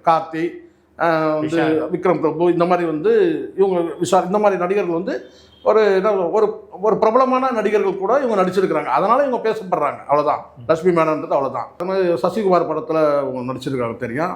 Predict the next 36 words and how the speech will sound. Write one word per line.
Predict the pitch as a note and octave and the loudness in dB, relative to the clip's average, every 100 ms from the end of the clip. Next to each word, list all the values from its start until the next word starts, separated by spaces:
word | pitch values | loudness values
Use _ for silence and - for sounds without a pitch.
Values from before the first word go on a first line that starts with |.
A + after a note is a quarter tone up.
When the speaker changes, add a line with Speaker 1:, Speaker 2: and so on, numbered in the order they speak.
| C#3 | -8
Speaker 1:
So | - G#3 | 0 2
இதெல்லாம் | D#3 G#3+ B3+ | 4 4 4
ஆரம்ப | A3+ A#3 B3+ A#3+ | 2 0 0 0
காலத்துல | A3 G#3+ B3 D4 | -2 -2 0 0
வந்து | B3 A3 B3+ | 0 -2 -2
இந்த | G#3 G3+ | 2 0
நடிகை | F#3+ G3+ A3 | 2 2 2
வந்து | F#3+ F3+ A#3 C4+ - - - | 2 2 -2 -2 -10 -20 -12
நீங்க | - G3+ | -2 0
சொன்ன | G3+ G3+ G3+ | 2 2 2
மாதிரி | G3 G3 | 2 2
ஒரு | F#3+ E3+ E3 D#3+ D#3+ | 2 2 0 0 0
ஹோம்லி | G3 F#3+ F#3 D#3 | 0 2 2 2
ஸ்-, | - - C#3+ D3 C3+ - | -4 -12 -8 -6 -6 0
ஸ்டைல்ல | D#3+ D#3 D#3 | 2 4 0
இருக்கிற | D3+ D#3 F3 | 0 2 4
ஒரு | D#3 | 4
நடிகை | C#3+ C#3+ C#3 | 0 -2 -2
தான். | C3 C#3+ A#2+ - - - | 0 0 -2 -8 -14 0
ஒரு | D3+ D#3 | 0 2
கவர்ச்சி | D#3+ D#3+ D#3+ | 2 0 -2
நடிகை | D3+ C#3+ C#3 C3+ | -2 -2 -2 -2
மாதிரி | B2+ C3+ E3 D3 | -2 0 2 2
இவங்க | C3 B2+ | 2 0
எடுத்துக்க | B2+ B2+ E3 | 0 2 0
முடியாது. | D3 C3 B2 D#3 - - - | 2 2 2 -2 -6 -16 -6
குத்தாட்டம் | D#3+ F3+ F3+ D#3+ | 0 2 2 0
போட | D3 | -2
ஒரு | C#3 C3 | -2 -2
நடிகையெல்லாம் | C3+ C#3+ C#3+ D3+ | 0 2 2 2
கிடையாது. | C#3 C3+ B2 A#2+ A#2+ | 2 0 0 0 -2
ஒரு | C#3+ D#3+ | 0 0
குடும்ப | F3 F3+ | 0 2
பாங்கான | E3+ D3+ D3+ D3+ | 2 0 0 0
நடிகை | D#3 C#3+ C#3+ C#3 | 0 0 -2 -4
தான். | C3 B2 - | -4 -6 -10